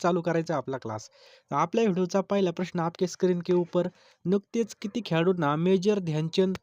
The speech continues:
खेलरत्न पुरस्कार देऊन सन्मानित करण्यात आलं? तर किती खेळाडूंना या ठिकाणी सन्मानित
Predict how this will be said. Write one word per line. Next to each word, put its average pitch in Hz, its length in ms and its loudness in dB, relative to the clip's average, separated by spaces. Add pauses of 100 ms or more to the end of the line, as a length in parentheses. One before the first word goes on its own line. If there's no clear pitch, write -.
(140)
खेलरत्न 190 540 2
पुरस्कार 175 560 0
देऊन 160 260 0
सन्मानित 175 520 0 (120)
करण्यात 135 360 -2
आलं? 104 160 -8 (680)
तर 180 140 8 (160)
किती 233 280 -4
खेळाडूंना 185 480 2
या 202 100 4
ठिकाणी 170 320 -2
सन्मानित 180 420 0